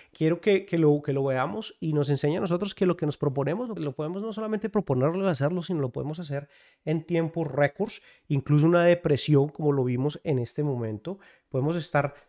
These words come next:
por fuera, en donde todos se burlen, en donde nos digan a nosotros, "No estamos en donde debemos estar". Esto se recibe millones de visitantes al año, este edificio. Eh, en el primer año,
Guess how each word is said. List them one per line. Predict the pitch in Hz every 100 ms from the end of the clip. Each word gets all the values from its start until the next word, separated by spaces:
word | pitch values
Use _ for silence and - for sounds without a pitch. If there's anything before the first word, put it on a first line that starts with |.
| _
por | 170
fuera, | - 180 180
en | 190
donde | 175 147
todos | 123 131 156
se | 165
burlen, | 131 147 185 180
en | 151
donde | 127 123
nos | 123 113
digan | 123 156
a | 160
nosotros, | 131 123 143
"No | 143 156
estamos | 156 175 165 170
en | 160 139
donde | 127 120
debemos | 113 143
estar". | 156 - 113 135 190 - -
Esto | - 123 139
se | 151
recibe | 135 - 131 135
millones | 139 120 131 135
de | 151
visitantes | 156 131 123 117 117 147 139 - - - - -
al | 131 123
año, | 120 143 135
este | - 123
edificio. | 135 110 117 139 123 - - - _
Eh, | - 123 120 120 117 120 -
en | 139 131
el | 131
primer | 127 127 139
año, | 156 196 151 156